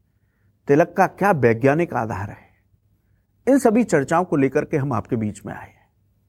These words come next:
मित्रों, यदि आपका भी कोई सवाल है,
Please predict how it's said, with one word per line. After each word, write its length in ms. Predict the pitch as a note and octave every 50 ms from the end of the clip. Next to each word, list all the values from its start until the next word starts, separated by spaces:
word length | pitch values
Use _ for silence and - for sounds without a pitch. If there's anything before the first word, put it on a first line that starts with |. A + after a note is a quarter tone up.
| _ _ _ _ _ _ _ _ _ _ _ -
मित्रों, 500 | B2+ B2+ C3 D#3+ E3+ G3 A3 - - - _ _ _ _ _ _ _ _ _ _ _ _ _ _ _ _ -
यदि 220 | A#2 D3 F#3+ G3+ G#3+ - -
आपका 340 | - D3+ F3 - _ A3 A3
भी 120 | G#3+ A#3+
कोई 200 | G#3 - G3 E3+
सवाल 340 | D#3 - C3+ A#2 A#2 A#2+ A#2+
है, 180 | A#2 A2+ A#2